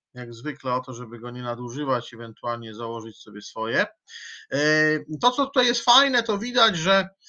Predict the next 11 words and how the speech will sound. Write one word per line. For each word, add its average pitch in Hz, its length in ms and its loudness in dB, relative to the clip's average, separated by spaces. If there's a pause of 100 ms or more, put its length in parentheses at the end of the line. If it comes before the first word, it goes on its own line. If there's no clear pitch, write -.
(260)
e, 147 260 -2 (120)
no, 202 400 6 (260)
e, 151 280 -4 (500)
nasze, 160 580 4 (440)
e, - 60 -12 (560)
delfiowe 165 680 2
res 175 200 2
klienty 175 720 0
nie 190 320 0
są 160 200 -2
skomplikowane, 135 960 0